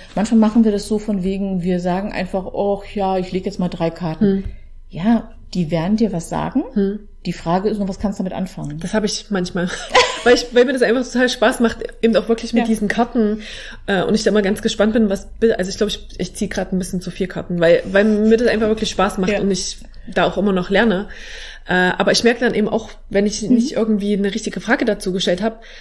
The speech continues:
Speaker 2: dann lese ich in meinem Büchlein nach, was die bedeuten und dann denke ich, okay, das könnte ich jetzt da drauf beziehen oder da drauf beziehen in meinem Leben. Und
Speaker 1: Kann
Speaker 2: deswegen
Speaker 1: dich,
Speaker 2: ist,
Speaker 1: kann
Speaker 2: glaub ich,
Speaker 1: dich manchmal
Speaker 2: diese
Speaker 1: mehr verwirren,
Speaker 2: Gen-,
Speaker 1: als es
Speaker 2: genau.
Speaker 1: eigentlich bringt. Also ich glaub,
Speaker 2: Ja.
Speaker 1: so eine,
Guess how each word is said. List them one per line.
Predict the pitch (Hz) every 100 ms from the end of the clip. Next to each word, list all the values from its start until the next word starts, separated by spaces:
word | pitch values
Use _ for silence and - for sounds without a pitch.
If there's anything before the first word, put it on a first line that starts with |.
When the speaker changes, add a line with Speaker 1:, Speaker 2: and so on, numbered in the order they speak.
| - - - - - -
Speaker 2:
dann | 185 190 170
lese | 175 220
ich | 190
in | 202
meinem | 180 175
Büchlein | 185 160
nach, | 196 311 233
was |
die | 220
bedeuten | 185 180 214 226 226
und | - 185 180 - -
dann | - 180 180 180 170
denke | 175 175
ich, | 170 - -
okay, | - 214
das | 180
könnte | - 180
ich |
jetzt | 180 -
da | 170
drauf | 214 247
beziehen | 247 240 247
oder | 240 226
da | 220 196
drauf | - 175
beziehen | 165 - 175 165 -
in | 180
meinem | 175 175
Leben. | 175 180 156 - - - - - - - - - -
Und | 196
Speaker 1:
Kann | 208
Speaker 2:
deswegen | - 233 214
Speaker 1:
dich, |
Speaker 2:
ist, | 202
Speaker 1:
kann | - 220
Speaker 2:
glaub | 320
ich, |
Speaker 1:
dich | 254
manchmal | 269 - 262
Speaker 2:
diese |
Speaker 1:
mehr | 214 220
verwirren, | 277 247 190 196
Speaker 2:
Gen-, | 285
Speaker 1:
als | 190 240
es | 233
Speaker 2:
genau. | 190 175
Speaker 1:
eigentlich | 170
bringt. | 214 247 -
Also | 180
ich | 185
glaub, | 196
Speaker 2:
Ja. | 180
Speaker 1:
so | 226
eine, | 208